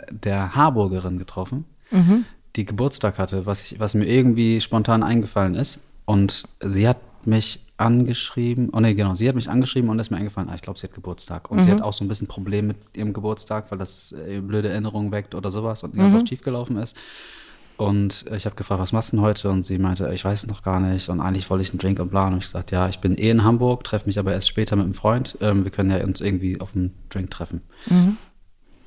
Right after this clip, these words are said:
Speaker 1: Nicht wissend, wie grad sta-, der Status quo ist. Also bei mir war das auch so ein bisschen, ah, echt mal gucken, ob wir uns einfach ein, ein Stündchen treffen.
Speaker 2: Mhm.
Speaker 1: Und dann ist ihr Geburtstag ein bisschen netter vielleicht. Und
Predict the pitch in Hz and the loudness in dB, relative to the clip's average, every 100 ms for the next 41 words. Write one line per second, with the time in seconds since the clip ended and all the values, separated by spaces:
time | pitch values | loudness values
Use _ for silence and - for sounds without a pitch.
0 | _ - - 107 139 - 135 - 127 - | _ -10 0 4 4 4 4 6 4 2
1 | 113 113 110 - 107 90 - 98 95 - | -2 0 0 0 -4 -4 -2 -2 -2 -8
2 | 98 95 - - - 95 92 98 101 104 | -6 -6 -6 -12 -10 -6 0 2 4 2
3 | 98 - 117 113 110 107 - 104 104 104 | 0 0 -2 0 -2 -2 -2 -2 -2 -2
4 | 92 - - - 104 - 101 - 107 101 | -4 -12 -18 -6 -4 -4 -6 -4 -4 -2
5 | 101 - - 95 101 101 98 98 95 101 | -2 -4 -6 -6 -6 -6 -4 -4 -4 -8
6 | 98 - 104 - 98 113 127 123 _ _ | -8 -4 -4 -2 -4 -6 -6 -6 _ _
7 | - 202 220 262 190 - - 98 - 95 | 0 4 6 4 -2 -4 -6 -6 -6 -6
8 | 107 107 101 101 101 101 104 - 101 101 | -6 -4 -6 -4 -4 -4 -6 -6 -4 -6
9 | - - - - _ _ 113 107 113 - | -8 -20 -20 -20 _ _ 0 2 2 0